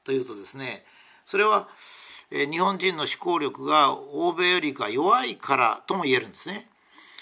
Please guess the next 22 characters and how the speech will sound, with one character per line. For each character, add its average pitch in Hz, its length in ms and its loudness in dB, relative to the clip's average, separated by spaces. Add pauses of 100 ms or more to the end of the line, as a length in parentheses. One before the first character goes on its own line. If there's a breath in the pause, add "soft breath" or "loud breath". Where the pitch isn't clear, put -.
(180 loud breath)
じ 110 140 0
ゃ 113 180 6
あ、 147 60 4
よ-、 87 160 -2 (640)
欧 196 220 8
米 208 180 2
の、 165 1000 -4
お 127 40 -18
ー、 - 20 -14
思 - 0 - (140)
考 196 200 4
力 143 260 -4
が 123 120 -4
日 143 120 -10
本 170 140 -4
よ 147 60 -8
り 127 80 -6
か 107 180 -8
弱 170 400 2
け 139 140 0
れ 104 180 -4
ば 117 400 6